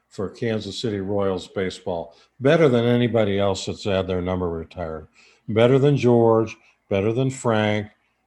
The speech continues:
and my, my friend Mister Hauser is no longer with us. But even if he were, and God love him, what a great guy. And Brett's been great for Kansas City. You can't deny it. So is Frank White.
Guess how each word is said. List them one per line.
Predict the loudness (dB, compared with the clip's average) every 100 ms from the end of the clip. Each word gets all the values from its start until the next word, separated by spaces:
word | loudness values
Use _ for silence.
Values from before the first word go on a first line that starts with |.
| _
and | -8 -6 -6 -12
my, | -8 -4 -2 -4 -6
my | -6 -6
friend | -4 -2 0 0
Mister | -4 -4 -2
Hauser | 0 -2 -2 -6
is | -6
no | -4 -4
longer | -4 -6 -6
with | -6 -6
us. | -8 -10 -14 _ _ _ _
But | -2 -2 -6 _ _ _ -8
even | -2 0 0 0
if | -2
he | -2
were, | -2 2 2 0 -4 -10 _ _ _ _
and | -12 -4
God | 0 0
love | 2 0 0
him, | -4 -6
what | -6
a | -4
great | -2 -2 0
guy. | -2 -2 -4 -10 _ _ -12
And | -6 -6
Brett's | 0 2 2
been | 0 -2 2
great | 2 2 0
for | -6
Kansas | -4 -4 -2
City. | -4 -4
You | -4
can't | -4 -4
deny | -2 -2 -2
it. | -4 _ _ _
So | -6 -2
is | -2
Frank | -2 -2 0 2
White. | 2 2 0